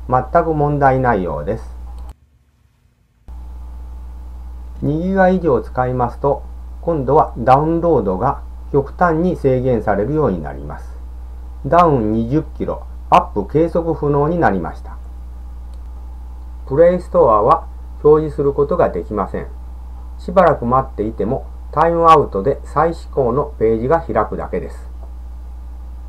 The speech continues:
Googleのトップページは軽いので問題なく表示できました。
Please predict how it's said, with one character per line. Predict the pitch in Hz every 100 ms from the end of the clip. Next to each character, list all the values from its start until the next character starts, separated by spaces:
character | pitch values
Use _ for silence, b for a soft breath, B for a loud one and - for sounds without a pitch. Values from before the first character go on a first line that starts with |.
| - -
Google | 147 180 175 180 175
の | 175 - -
ト | 147
ッ | 135 185
プ |
ペ | 175 190
ー | 143
ジ | 143
は | 170 -
軽 | 113 123
い | 123
の | 123
で | 120 165 - -
問 | 120 139 151
題 | 147
な | 151 196
く | - 107
表 | 101 95
示 |
で | 87
き | 80
ま | 78 -
し | -
た。 | 69